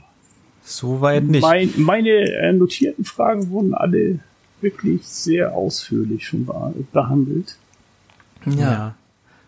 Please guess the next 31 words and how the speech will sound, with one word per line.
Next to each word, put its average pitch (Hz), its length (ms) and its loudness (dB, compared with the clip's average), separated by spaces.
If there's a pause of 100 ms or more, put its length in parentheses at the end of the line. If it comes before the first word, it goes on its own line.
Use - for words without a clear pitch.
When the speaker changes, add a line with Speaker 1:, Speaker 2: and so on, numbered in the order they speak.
(120)
Speaker 3:
das - 140 -10
ist - 60 -6
doch 147 60 2
Speaker 1:
Ja, 143 120 4
Speaker 3:
gut. 139 180 2
Speaker 1:
also 127 240 -2 (320)
insofern, 135 480 0
Marcel, 113 360 0
vielen, 208 520 0
vielen 180 260 -2
Dank. 151 440 0 (100)
Thomas 143 260 -4
hat's 139 160 -6
gerade 135 220 -2
schon 139 180 -8
gesagt, 139 240 0
vor 143 140 -2
allem 127 160 -2
für 185 180 2
deine 175 320 2
Ausführlichkeit. 160 800 -2
Das 131 100 -6
ist 127 240 -10 (100)
wahnsinnig 160 560 -2
spannend 175 520 -4
gewesen. 156 440 0
Danke, 139 260 -2
dass 135 160 -6
du 139 80 -6
dir 127 120 -8
diese 131 300 -2